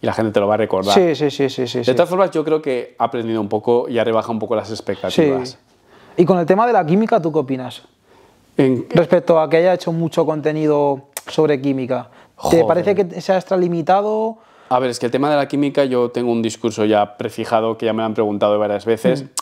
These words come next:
Speaker 1: y es que, claro, en un mundo ideal la información siempre es buena,
Speaker 2: Mm.
Speaker 1: en un mundo ideal. Lo que pasa es que cuando tú das demasiada información genera una sensación de,
Speaker 2: Mm.
Speaker 1: ¿cómo decirlo?, de falsa seguridad,
Speaker 2: Ya.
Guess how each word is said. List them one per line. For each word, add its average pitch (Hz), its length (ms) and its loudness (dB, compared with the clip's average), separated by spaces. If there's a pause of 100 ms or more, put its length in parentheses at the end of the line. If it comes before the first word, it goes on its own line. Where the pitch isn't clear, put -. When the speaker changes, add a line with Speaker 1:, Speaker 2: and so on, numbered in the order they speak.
(100)
Speaker 1:
y 123 40 0
es 113 100 -2
que, 117 180 0
claro, 120 380 0
en 120 160 -4
un 123 100 0
mundo 147 240 2
ideal 139 600 2 (120)
la 117 120 -4
información 107 500 -2
siempre 104 380 -2
es 92 80 -16
buena, 95 340 -4
Speaker 2:
Mm. 147 300 0 (140)
Speaker 1:
en 113 100 2
un 104 40 4
mundo 107 200 4
ideal. 98 320 2 (240)
Lo 120 100 2
que 113 100 2
pasa 117 160 2
es 135 40 -2
que 139 100 0
cuando 110 320 -2
tú 135 300 0 (180)
das 113 240 0
demasiada 123 300 -2
información 120 640 0 (360)
genera 117 380 0
una 127 180 0
sensación 117 680 -2
de, 101 960 -2
Speaker 2:
Mm. - 680 -18
Speaker 1:
¿cómo 117 200 0
decirlo?, 107 400 0
de 101 100 -2
falsa 113 240 -2
seguridad, 104 560 -2
Speaker 2:
Ya. 156 320 0